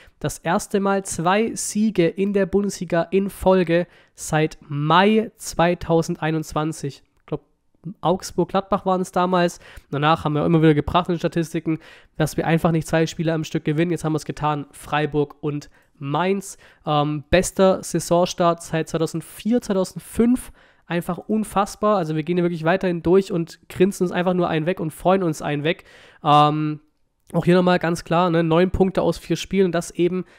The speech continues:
vorhin ja angesprochen, trotz Abgänge von Sosa, Mafropanos und Endo, da nochmal ein Riesenlob natürlich auch an Wohlgemuth für den Transfersommer bisher, plus natürlich auch an Hoeneß, der eben aus diesem Kader auch das macht, was aktuell auf dem Platz ist und natürlich auch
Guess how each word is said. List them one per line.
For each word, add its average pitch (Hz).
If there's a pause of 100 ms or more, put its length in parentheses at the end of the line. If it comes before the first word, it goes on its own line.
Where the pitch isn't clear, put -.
(280)
vorhin 165
ja 165
angesprochen, 180 (160)
trotz -
Abgänge 156
von 143
Sosa, 196
Mafropanos 175
und 165
Endo, 170 (260)
da 151
nochmal 165
ein 143
Riesenlob 180
natürlich 160
auch 147
an 139
Wohlgemuth 190
für -
den 165
Transfersommer 170
bisher, 175 (260)
plus 170
natürlich 165
auch 165
an 156
Hoeneß, 165
der 156
eben 156
aus 160
diesem 156
Kader 156
auch 151
das -
macht, 156
was 151
aktuell 160
auf 160
dem 143
Platz -
ist 180
und 190
natürlich 165
auch 175